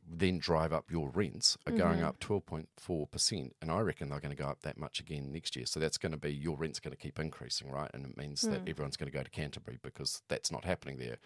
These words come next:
Speaker 1: Rates at Canterbury
Speaker 2: Mm-hmm.
Speaker 1: are quite low.
Speaker 2: Yeah.
Speaker 1: They've managed the sys-, the system a lot better. So, you know, what I say about that is just, it's, I, you know, there's two things. You've got to master the present before you <laughs> dream of the future.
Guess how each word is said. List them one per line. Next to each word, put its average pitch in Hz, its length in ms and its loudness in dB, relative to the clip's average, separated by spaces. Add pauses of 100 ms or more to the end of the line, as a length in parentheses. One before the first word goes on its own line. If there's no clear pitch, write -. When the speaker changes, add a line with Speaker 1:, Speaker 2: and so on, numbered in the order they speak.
(140)
Speaker 1:
Rates 82 280 6
at - 80 -8
Canterbury 78 400 0
Speaker 2:
Mm-hmm. 64 100 -2
Speaker 1:
are 190 40 -8
quite 64 200 0
low. 107 300 6 (120)
Speaker 2:
Yeah. 208 160 -2 (260)
Speaker 1:
They've - 180 0
managed - 340 0
the - 60 -4
sys-, - 280 2 (180)
the 73 100 2
system 71 440 0 (220)
a 78 40 -2
lot 78 180 2
better. 82 220 6 (480)
So, 90 460 12 (300)
you 101 120 4
know, 92 100 10
what 104 160 12
I 107 80 12
say 87 240 10
about 71 280 4
that 98 200 10
is 73 160 2
just, - 420 2
it's, - 400 6 (800)
I, 82 140 8 (280)
you 107 160 4
know, 85 200 8 (100)
there's 107 160 4
two 135 160 8
things. - 400 -2
You've 95 220 2
got 123 240 8
to 104 200 4
master 90 540 4
the 67 120 -2
present 123 480 2
before - 220 -4
you 76 100 0
<laughs> - 120 6
dream 98 180 8
of 80 120 0
the - 80 -4
future. 143 440 2